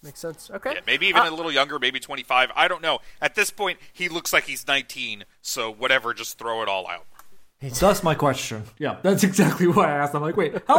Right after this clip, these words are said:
Speaker 3: old is he supposed to be?"
Speaker 2: Yeah.
Speaker 3: Um, yeah, I mean, look, the, the cool thing about Miles that I actually think, and, um,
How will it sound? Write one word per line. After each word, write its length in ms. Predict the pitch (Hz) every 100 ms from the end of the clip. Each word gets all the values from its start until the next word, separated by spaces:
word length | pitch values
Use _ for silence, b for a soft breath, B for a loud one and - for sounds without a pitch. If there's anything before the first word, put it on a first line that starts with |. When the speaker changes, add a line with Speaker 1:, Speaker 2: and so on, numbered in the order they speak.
| 381
Speaker 3:
old 120 | 359
is 240 | 320 190 147
he 120 | 190
supposed 420 | 180 135 147 131
to 80 | 127
be?" 100 | 131
Speaker 2:
Yeah. 100 | - 170 B B B -
Speaker 3:
Um, 600 | 180 185 170 143 120 - _ _ _ - b b -
yeah, 240 | 233 214
I 80 | 214
mean, 260 | 208 190 180
look, 420 | 165 135 - -
the, 100 | 156
the 200 | 151 170
cool 200 | - 285
thing 140 | 247 185
about 240 | 139 117
Miles 400 | 123 131 127 127
that 120 | 127
I 520 | 113 117 120 117 107 - _ _ 131
actually 280 | 127 123
think, 220 | 107 127 113 - _ -
and, 200 | 120 117
um, 460 | 71 - 73 73